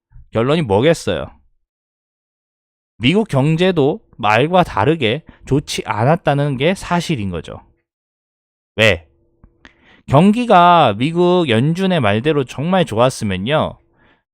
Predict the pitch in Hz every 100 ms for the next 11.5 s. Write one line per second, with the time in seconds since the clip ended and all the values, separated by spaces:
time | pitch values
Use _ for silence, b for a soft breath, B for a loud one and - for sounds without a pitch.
0 | _ 147 143 - 143 196 202 190 180 147
1 | 147 - 185 185 170 - 233 226 208 196
2 | 190 175 120 160 185 165 160 160 160 135
3 | 120 135 117 98 117 143 117 139 110 85
4 | _ _ _ _ _ _ 127 135 131 -
5 | 131 139 214 226 214 202 139 98 - 143
6 | - 92 58 58 _ _ _ - 104 160
7 | - 190 180 165 117 185 b b - -
8 | 107 139 156 196 214 208 196 190 185 196
9 | 104 113 139 117 - 107 135 139 107 76
10 | - _ _ _ _ _ _ _ _ _
11 | _ - 120 123 -